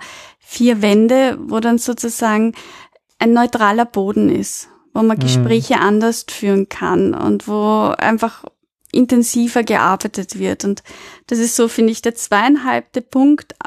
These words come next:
Speaker 1: vielleicht auch deswegen, weil es unser zweites Standbein ist und nicht, ähm, jetzt, ähm, aktiv die Projekte fördert. Aber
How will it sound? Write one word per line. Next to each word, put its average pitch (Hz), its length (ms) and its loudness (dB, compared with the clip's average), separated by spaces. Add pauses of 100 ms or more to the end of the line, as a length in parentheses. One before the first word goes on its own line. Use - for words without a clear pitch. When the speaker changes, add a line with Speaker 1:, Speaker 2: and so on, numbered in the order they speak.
Speaker 1:
vielleicht 233 320 0
auch - 100 -2
deswegen, 247 340 2
weil 226 80 0
es 233 80 -6
unser 226 400 0
zweites 240 440 -2
Standbein 233 600 -2
ist 277 320 -2
und 226 240 -2
nicht, 240 360 0
ähm, 220 600 0
jetzt, - 480 -6
ähm, 214 300 -2 (340)
aktiv 247 640 -2
die 240 120 -8
Projekte 220 600 -2
fördert. 247 540 2 (600)
Aber 233 280 2